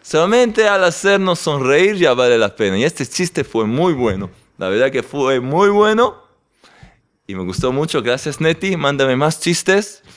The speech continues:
Y todos me pueden mandar chistes. Todos, sí. Muy simple. Tengo un mail especial para chistes. Jonathan punto chistes arroba gmail punto com.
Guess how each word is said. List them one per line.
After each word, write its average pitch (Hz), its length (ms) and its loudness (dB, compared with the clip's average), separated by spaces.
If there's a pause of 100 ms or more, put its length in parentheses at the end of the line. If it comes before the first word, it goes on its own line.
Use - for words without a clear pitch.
(160)
Y 104 100 -6
todos 240 360 0
me 220 100 -2
pueden 165 180 0
mandar 107 280 -2
chistes. - 560 -10
Todos, 370 360 0
sí. - 180 0 (580)
Muy 196 140 0
simple. 214 360 -2
Tengo 175 240 0
un 156 140 0
mail 104 220 0
especial 98 480 -6
para 123 200 -6
chistes. - 560 -6 (520)
Jonathan 160 800 0 (340)
punto 170 400 0
chistes - 800 -2 (200)
arroba 135 560 2
gmail 123 680 0 (220)
punto 123 320 -2
com. 269 320 0